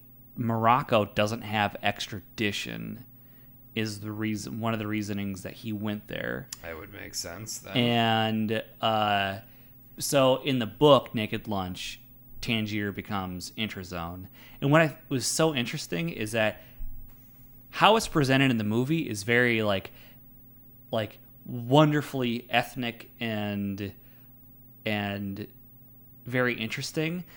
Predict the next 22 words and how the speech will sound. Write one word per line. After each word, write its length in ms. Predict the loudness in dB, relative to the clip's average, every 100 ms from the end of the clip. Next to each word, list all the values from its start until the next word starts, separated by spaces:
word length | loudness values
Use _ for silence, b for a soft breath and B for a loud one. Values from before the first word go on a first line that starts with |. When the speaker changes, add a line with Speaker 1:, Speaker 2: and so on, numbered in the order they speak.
| B
Speaker 1:
But, 120 | 2 2
like, 180 | 0 2
in 160 | 4 6
the, 240 | 4 2 -6 -2
in 100 | 4
the 80 | 4
movie 540 | 6 6 6 8 8 8
and 80 |
in 100 | 6
the 60 | 0
book, 560 | 2 8 8 8 2 -16 B B B 4
everything 460 | 6 6 4 4 4
is 140 | 0
described 640 | -2 -4 0 4 6 4 2
in, 80 | -2
like, 140 | -4
a 40 | -2
very 260 | 0 0
cold, 580 | 0 -2 0 2 2 0
like, 160 | -4 -4
corporate 480 | -2 -2 -2 -4
way, 440 | 0 0 -2 -6